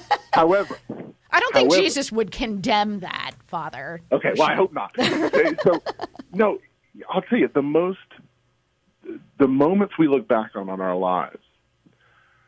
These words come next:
Speaker 2: that are the most beautiful and the most fulfilling are not simply the moments where we did nothing. Rest is not not doing things. You know, nobody ever looks back on their life and thinks,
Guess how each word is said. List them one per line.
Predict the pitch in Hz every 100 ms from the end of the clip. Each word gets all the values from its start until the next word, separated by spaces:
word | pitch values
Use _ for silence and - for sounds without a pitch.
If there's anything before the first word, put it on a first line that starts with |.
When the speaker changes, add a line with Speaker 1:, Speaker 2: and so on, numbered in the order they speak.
| _ _ -
Speaker 2:
that | 113
are | 107
the | 107
most | 104 110 123 131 - - -
beautiful | 104 123 123 - 123
and | 110
the |
most | 107 104 -
fulfilling | 101 - 113 98 90 - _ _ _ _ _ -
are | 123
not | 127 156 - -
simply | 143 - 127
the | 113
moments | 117 113 110 -
where | 110
we | 101 104
did | - 110 104
nothing. | 101 98 - 67 - - - - - - - -
Rest | - 120 147 208 - -
is | 135 120
not | 117 120 123 120 - - _ _ _ _ _ _ -
not | 110 113 131 127 127
doing | 127 123 117 101 -
things. | 95 - - _ -
You | 131
know, | 123
nobody | 156 190 196 160
ever | 156 147
looks | 131 143 -
back | 117 113
on | 120
their | 104
life | 98 101 101 -
and | 90
thinks, | 104 95